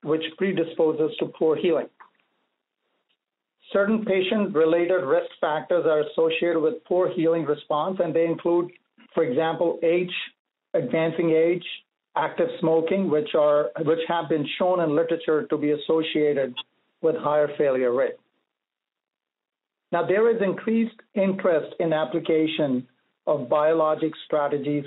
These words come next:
for enhancing tendon to bone repair. In order to make these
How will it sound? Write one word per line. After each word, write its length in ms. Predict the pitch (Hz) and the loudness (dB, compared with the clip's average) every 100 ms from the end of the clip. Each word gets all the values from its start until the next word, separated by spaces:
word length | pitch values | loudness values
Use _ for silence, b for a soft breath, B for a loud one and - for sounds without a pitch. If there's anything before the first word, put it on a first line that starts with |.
| 147 | -2
for 160 | 143 | -2
enhancing 600 | 139 139 151 143 151 139 | 0 0 0 0 -2 -2
tendon 320 | 139 143 139 | -2 0 0
to 80 | 127 | -2
bone 260 | 120 127 123 | -2 0 0
repair. 360 | 123 143 120 - _ _ _ _ _ _ _ _ _ _ - | 0 0 -2 -4 _ _ _ _ _ _ _ _ _ _ -2
In 120 | 165 | 2
order 220 | 170 196 | 4 2
to 80 | 190 | 0
make 260 | 160 165 151 | 0 0 0
these 180 | 170 | -4